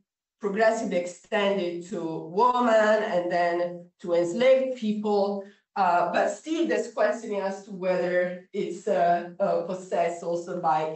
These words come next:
animals and animate matter,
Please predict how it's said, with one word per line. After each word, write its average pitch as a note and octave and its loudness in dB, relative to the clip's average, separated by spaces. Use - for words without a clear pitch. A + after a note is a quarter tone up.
animals D#3+ -6
and D#3+ 0
animate D#3+ -2
matter, D#3+ 0